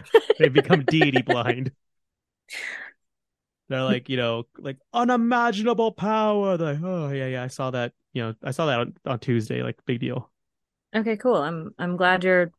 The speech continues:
Speaker 2: real
Speaker 1: They
Speaker 2: powerful and
Speaker 1: Shania Twain, they
Speaker 2: strong.
Speaker 1: Shania Twain these gods.
Speaker 2: <laughs> They
Speaker 1: Okay.
Speaker 2: Shania
Speaker 1: Okay. So you're a deity that don't
Speaker 2: <laughs>
Speaker 1: impress me much. Man.
Speaker 2: <laughs> I suck.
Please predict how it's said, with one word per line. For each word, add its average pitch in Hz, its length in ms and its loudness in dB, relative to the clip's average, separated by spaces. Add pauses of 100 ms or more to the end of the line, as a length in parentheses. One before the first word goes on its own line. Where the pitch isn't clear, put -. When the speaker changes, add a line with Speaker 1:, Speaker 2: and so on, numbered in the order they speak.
Speaker 2:
real 185 200 -2
Speaker 1:
They 165 200 2
Speaker 2:
powerful 240 360 6
and 180 140 4
Speaker 1:
Shania 170 520 4
Twain, 180 520 4
they 214 160 4
Speaker 2:
strong. 359 260 2
Speaker 1:
Shania 208 280 4
Twain 277 420 -2
these 165 200 0
gods. 117 600 -6 (140)
Speaker 2:
<laughs> - 140 -20
They 415 140 8
Speaker 1:
Okay. - 300 6
Speaker 2:
Shania 403 680 6
Speaker 1:
Okay. 143 520 4 (500)
So 156 220 -4
you're 160 240 0
a 175 80 2
deity 139 680 -4 (360)
that 120 160 -8
don't 143 200 2
Speaker 2:
<laughs> 139 100 2
Speaker 1:
impress 151 520 0
me 127 460 -4
much. - 500 -6
Man. 135 420 -4 (200)
Speaker 2:
<laughs> - 200 -6
I - 80 6 (120)
suck. - 840 -4